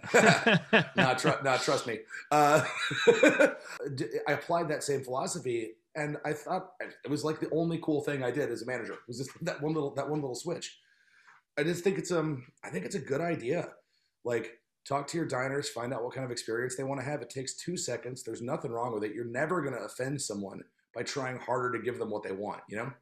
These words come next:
Speaker 1: No,
Speaker 2: And
Speaker 1: just,
Speaker 2: so
Speaker 1: you know, a little bit goes a long way, man.
Speaker 2: Yeah. I, I think what it really comes down to is that, like, in every profession, just having a better understanding of what you're doing, it just comes with time and comes with experience.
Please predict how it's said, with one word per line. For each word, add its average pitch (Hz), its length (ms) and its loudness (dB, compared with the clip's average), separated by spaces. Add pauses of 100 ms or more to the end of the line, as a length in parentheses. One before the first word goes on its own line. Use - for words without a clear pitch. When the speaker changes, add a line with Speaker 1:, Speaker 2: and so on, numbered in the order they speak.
(220)
Speaker 1:
No, 131 280 0
Speaker 2:
And 110 100 -4 (260)
Speaker 1:
just, 139 300 -4
Speaker 2:
so 156 60 0
Speaker 1:
you 170 60 4
know, 156 220 4
a - 20 2
little 160 240 2
bit 190 220 4
goes 165 220 2
a 160 40 0
long 165 280 4
way, 180 200 4
man. 143 360 0 (460)
Speaker 2:
Yeah. 208 260 -2 (360)
I, 254 200 -4
I - 20 -4
think 302 160 -2
what 233 100 4
it 175 40 0
really 170 140 0
comes 131 220 -4
down 139 220 -2
to 131 180 -2
is 117 140 -4
that, 120 160 -4
like, 117 280 -6 (360)
in 160 100 -2
every 156 240 0
profession, 117 480 -6
just 117 160 -10
having 135 260 -6
a 120 40 -6
better 120 540 -4 (540)
understanding 131 600 -2
of 113 80 -2
what 117 160 -2
you're 110 80 -6
doing, 110 520 0
it 101 120 -16
just - 240 -10
comes 143 240 -4
with - 180 -10
time 127 240 -6
and 104 80 -6
comes 127 200 -6
with 107 100 -8
experience. - 680 -6